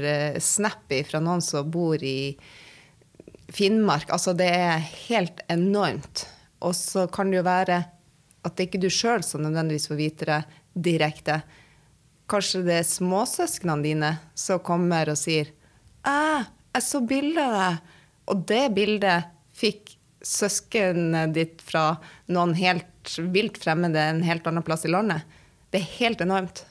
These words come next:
Jeg jobber med ungdom som har fått bildet delt, og som ikke, altså man går ut, man prøver å leve normalt, men man klarer ikke, fordi at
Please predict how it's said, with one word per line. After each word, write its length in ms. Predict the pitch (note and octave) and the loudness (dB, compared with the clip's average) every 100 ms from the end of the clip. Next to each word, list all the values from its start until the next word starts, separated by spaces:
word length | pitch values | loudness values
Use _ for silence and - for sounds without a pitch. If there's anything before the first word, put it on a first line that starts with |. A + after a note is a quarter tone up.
| - | 0
Jeg 140 | G#3+ | 2
jobber 240 | G#3+ G#3 G#3 | 4 2 2
med 140 | F3+ | 2
ungdom 280 | G#3 G#3+ E3+ | 2 2 0
som 140 | - | -2
har 80 | D#3 | -2
fått 160 | F3+ F3 | -2 0
bildet 400 | F3 G#3 F#3+ D#3+ - - | 0 0 0 -2 -6 -10
delt, 500 | D#3+ F#3+ F3 - - - - - - - - _ _ _ _ _ _ _ _ _ - | -2 0 0 -2 -16 -20 -20 -20 -20 -20 -20 _ _ _ _ _ _ _ _ _ -6
og 80 | F#3+ | -2
som 160 | G3+ G3 | 0 0
ikke, 440 | G3 - G#3+ G3 F#3 E3+ - - | -2 -4 0 2 4 0 -6 -12
altså 220 | - F#3 G#3 | -6 -2 0
man 300 | G3+ G3 F#3 F3+ F#3+ | 0 0 -4 -2 2
går 220 | G#3 - | 2 2
ut, 400 | G#3+ F3+ - - - - - - - | 0 0 -2 -6 -8 -12 -20 -14 -4
man 140 | F#3+ | -4
prøver 380 | - G3+ A3 G3 | 0 2 2 2
å 20 | |
leve 240 | E3 F3+ F#3+ | 2 2 2
normalt, 640 | E3+ E3 G3+ E3 - - - F3+ | 0 2 2 0 -4 -16 -10 -2
men 160 | F#3+ | 0
man 160 | F#3 F3+ | 0 0
klarer 400 | F#3 F#3 D4+ G3+ | 2 2 4 2
ikke, 240 | - E3 | 0 -4
fordi 160 | E3+ F3+ | 0 0
at 160 | F#3 | 0